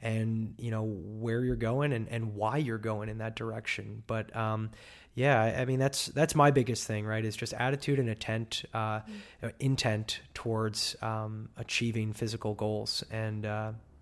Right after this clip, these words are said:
Speaker 1: yeah, if you focus on that, then, you know, anything is, anything is possible. That's for sure.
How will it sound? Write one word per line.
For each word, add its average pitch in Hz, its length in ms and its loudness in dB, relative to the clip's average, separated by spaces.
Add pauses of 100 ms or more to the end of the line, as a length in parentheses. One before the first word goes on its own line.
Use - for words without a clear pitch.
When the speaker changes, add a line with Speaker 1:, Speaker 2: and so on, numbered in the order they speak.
(220)
Speaker 1:
yeah, 117 180 0
if 110 100 -6
you 110 60 -4
focus 135 380 0
on 113 180 2
that, 110 320 2
then, 110 260 -2 (420)
you 113 80 -4
know, 107 120 2
anything 113 420 0
is, 104 400 -2
anything 117 300 0
is 107 80 -4
possible. 101 420 -2
That's 98 160 -8
for - 160 -8
sure. 110 400 -4